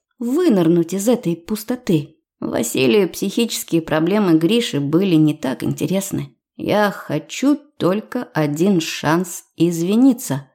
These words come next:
а потом можно и в ад. Но для этого шанса я должен сделать что-то очень важное. Понимаю. Я устало поднялась и вновь отправилась к тетради.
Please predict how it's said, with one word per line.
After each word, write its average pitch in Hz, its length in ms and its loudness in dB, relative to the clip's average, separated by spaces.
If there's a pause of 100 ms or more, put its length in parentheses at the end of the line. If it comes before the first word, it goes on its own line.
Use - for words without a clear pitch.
(160)
а 151 100 0
потом 170 580 0
можно 196 760 2 (140)
и 254 120 0
в 190 100 2
ад. 139 340 0 (240)
Но 202 280 0
для 190 260 2
этого 175 300 -2
шанса 208 520 -2
я 165 160 0
должен 180 500 4
сделать 180 480 0
что-то - 720 -4
очень 175 440 -2
важное. 185 640 0 (320)
Понимаю. 180 680 4 (300)
Я - 260 0
устало 214 380 0
поднялась 190 600 0
и 151 40 -2
вновь 202 280 0
отправилась 175 540 0
к - 80 -20
тетради. 160 560 -2